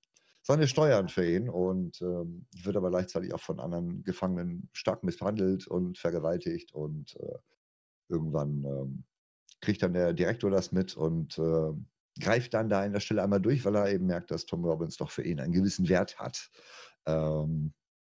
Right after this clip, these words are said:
und den möchte, er möchte natürlich nicht, dass er in seinem eigenen Knast wegstirbt. Ähm, es ist eigentlich auch ein klassischer Ausbruchfilm.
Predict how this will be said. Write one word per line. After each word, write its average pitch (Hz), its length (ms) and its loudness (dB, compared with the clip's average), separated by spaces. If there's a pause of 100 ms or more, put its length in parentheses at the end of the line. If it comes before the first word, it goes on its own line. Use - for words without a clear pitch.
(920)
und 78 180 -2
den 82 280 0
möchte, 85 240 0
er - 20 2
möchte 98 260 2
natürlich 92 340 0
nicht, 101 160 0
dass 87 160 -4
er - 100 0
in 92 100 0
seinem 87 240 0
eigenen 82 300 0
Knast - 280 -8
wegstirbt. - 600 -6 (640)
Ähm, 85 600 -2 (1120)
es 101 140 2
ist 113 140 -4
eigentlich 123 280 2
auch 113 100 -2
ein 113 60 -2
klassischer - 500 0
Ausbruchfilm. 170 1000 4